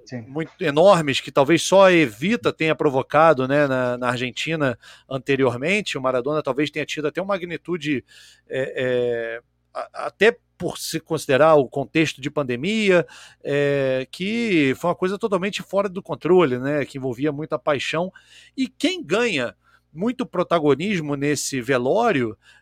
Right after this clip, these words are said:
Speaker 2: é, a meu ver, aqui à distância eu per-, co-, acompanhei a cobertura ao vivo, inclusive, mas,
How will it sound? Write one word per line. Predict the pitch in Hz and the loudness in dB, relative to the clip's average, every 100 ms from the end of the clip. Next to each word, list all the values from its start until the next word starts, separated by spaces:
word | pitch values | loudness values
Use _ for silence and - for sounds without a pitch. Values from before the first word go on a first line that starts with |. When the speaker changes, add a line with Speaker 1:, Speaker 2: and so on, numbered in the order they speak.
| _ | _
Speaker 2:
é, | 147 143 139 131 123 - | -2 0 0 0 -2 -2
a | 185 | -2
meu | 180 120 | 0 0
ver, | 156 226 151 | 0 2 0
aqui | 120 - 156 | -2 -2 -4
à | |
distância | 135 - 165 170 | -4 -6 -6 -4
eu | |
per-, | 151 151 156 | -2 -4 -6
co-, | - 165 | -6 -4
acompanhei | 139 - 151 156 202 | -4 -2 0 4 4
a | |
cobertura | - 147 120 165 170 | 4 0 0 2 4
ao | 139 | 4
vivo, | - 165 220 147 | 2 -2 -2 -2
inclusive, | - 120 127 202 156 | -2 -4 -2 -4 -4
mas, | 135 - | -4 -6